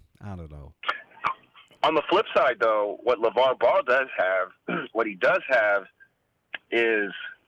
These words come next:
Speaker 2: you know, had his middle son not gone to China and stolen, he would have had three kids in the N B A.
Speaker 1: Yeah.
Speaker 2: Right?
Speaker 1: Yeah.
Speaker 2: LaMelo's
Speaker 1: Yeah.
Speaker 2: gonna make it.
Speaker 1: LaMelo's gonna
Speaker 2: Lonzo's
Speaker 1: make it.
Speaker 2: there.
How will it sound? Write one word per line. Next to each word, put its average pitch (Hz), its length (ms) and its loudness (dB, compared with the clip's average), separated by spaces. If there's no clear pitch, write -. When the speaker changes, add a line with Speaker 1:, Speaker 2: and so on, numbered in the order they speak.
Speaker 2:
you 113 80 -2
know, 98 460 2
had 120 220 4
his 117 180 0
middle 143 240 2
son 127 460 2
not 113 220 0
gone 113 160 2
to 101 80 0
China 113 200 2
and 80 280 -2
stolen, 104 560 0
he 131 80 -4
would 147 140 2
have 127 100 2
had 113 140 2
three 123 220 -4
kids 117 440 2
in 101 120 0
the 90 100 2
N 101 120 0
B 104 160 0
A. 90 220 0
Speaker 1:
Yeah. 104 340 -16
Speaker 2:
Right? 95 320 2
Speaker 1:
Yeah. 98 360 -4
Speaker 2:
LaMelo's 131 420 0
Speaker 1:
Yeah. 139 100 2
Speaker 2:
gonna 131 100 0
make 127 240 0
it. 131 200 0
Speaker 1:
LaMelo's 80 100 -18
gonna 113 460 0
Speaker 2:
Lonzo's 135 80 4
Speaker 1:
make 127 160 0
it. - 20 -6
Speaker 2:
there. 113 340 4